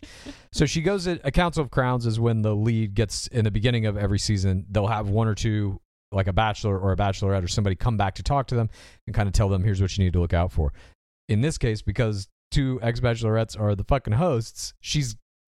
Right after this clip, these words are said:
going to be having councils of crowns all the time. But all I could think about was season twenty-five. That conversation with Dark Lord Harrison and Matt James, and just how fucking nails on a chalkboard it was. And here, it's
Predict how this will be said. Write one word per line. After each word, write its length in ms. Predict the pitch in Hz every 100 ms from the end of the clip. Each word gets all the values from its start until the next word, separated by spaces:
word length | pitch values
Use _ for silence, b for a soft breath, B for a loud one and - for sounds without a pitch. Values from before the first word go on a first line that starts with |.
| 104 139
going 140 | 156 143
to 40 |
be 80 | 135
having 200 | 123 117
councils 340 | 139 127 123
of 40 | 113
crowns 260 | 135 117
all 160 | - 117
the 100 | 107
time. 220 | 135 80 B B B B - _ _ -
But 240 | 135 131 _ _ _ _ -
all 140 | 180
I 80 | 185
could 220 | - 151
think 180 | - 185
about 300 | 107 104 98
was 360 | 110 110 104 - _ _ _ -
season 260 | - 160 131
twenty-five. 640 | 139 127 - 139 73 - - _ _ _
That 420 | 101 104 139 - -
conversation 540 | 139 120 110 135 117
with 60 | 101
Dark 200 | 123 104
Lord 120 | 113
Harrison 280 | 113 113 107
and 80 | 107
Matt 160 | 107
James, 420 | 98 117 101 82 -
and 100 | 113
just 200 | 110 110
how 220 | 117 110
fucking 400 | - 131 120 101
nails 300 | 101 110 107
on 100 | 110
a 60 | 101
chalkboard 480 | - 110 - 95 85
it 80 |
was. 300 | 80 82 80 B B B -
And 140 | 104
here, 420 | 104 156 120 104 b - -
it's 300 | 123 -